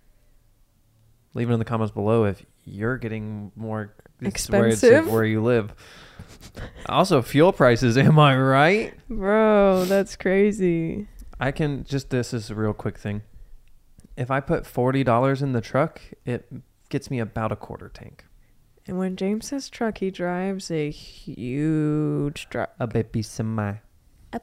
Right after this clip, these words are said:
Speaker 2: baby semi.
Speaker 1: A baby semi.
Speaker 2: Are you guys interested in a live podcast?
Speaker 1: Leave it in the comments below if you're interested in a live podcast. Um, I partially am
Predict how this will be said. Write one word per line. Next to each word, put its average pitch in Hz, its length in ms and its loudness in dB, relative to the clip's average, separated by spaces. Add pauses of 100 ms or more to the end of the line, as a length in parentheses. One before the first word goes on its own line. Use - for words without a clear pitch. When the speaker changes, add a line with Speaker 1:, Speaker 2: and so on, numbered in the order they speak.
Speaker 2:
baby 233 320 -4
semi. 247 580 -8
Speaker 1:
A 120 120 -8
baby 117 340 -4 (120)
semi. 117 800 -2
Speaker 2:
Are 202 120 0
you 277 440 2
guys 180 520 2
interested 196 600 -2
in 156 160 -6
a 160 120 -6
live 143 320 -10
podcast? - 680 -10 (520)
Speaker 1:
Leave 147 160 0
it 175 60 0
in 185 60 -2
the 185 80 -2
comments 170 240 -4
below 135 180 2
if 131 100 -2
you're 131 80 -2
interested 123 360 -4
in 113 60 -2
a 104 140 -2
live 107 380 -2
podcast. 143 800 -6 (120)
Um, 104 720 -4 (1900)
I 147 220 -2
partially 202 580 -4
am 208 320 -4